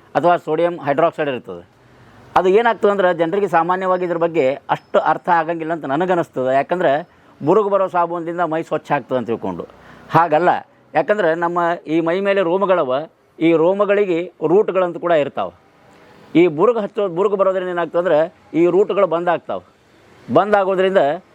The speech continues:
ನಮ್ಗೆ ಅನೇಕ ರೋಗ ರುಜಿನಗಳು ಬರಲಿಕ್ಕೆ ಕಾರಣ ಆಗ್ತಾವೆ. ಅದಕ್ಕೆ ಯಾಕಂದ್ರೆ ಮೈ ಒಳಗಿನ ಹೊಲಸೇ ಹೊರಗೆ ಹೋಗಂಗಿಲ್ಲ ಈ ತೂತುಗಳು ಮು-, ರಂಧ್ರಗಳು ಮುಚ್ಚಿದ ಮೇಲೆ.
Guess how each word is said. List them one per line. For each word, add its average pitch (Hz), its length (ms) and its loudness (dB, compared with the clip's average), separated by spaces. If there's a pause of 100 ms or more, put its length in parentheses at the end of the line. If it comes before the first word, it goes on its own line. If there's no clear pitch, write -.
(140)
ನಮ್ಗೆ 165 220 0
ಅನೇಕ 180 480 0 (360)
ರೋಗ 175 240 0
ರುಜಿನಗಳು 165 420 0
ಬರಲಿಕ್ಕೆ 151 340 -2
ಕಾರಣ 135 280 0
ಆಗ್ತಾವೆ. 98 320 -10 (1000)
ಅದಕ್ಕೆ 185 220 4
ಯಾಕಂದ್ರೆ 190 340 2
ಮೈ 180 200 0
ಒಳಗಿನ 202 360 0
ಹೊಲಸೇ 170 320 -2
ಹೊರಗೆ 190 200 0
ಹೋಗಂಗಿಲ್ಲ 156 420 -2
ಈ 127 100 -4
ತೂತುಗಳು 170 480 0
ಮು-, 151 200 -2
ರಂಧ್ರಗಳು 170 320 0
ಮುಚ್ಚಿದ 160 260 -4
ಮೇಲೆ. 110 220 -2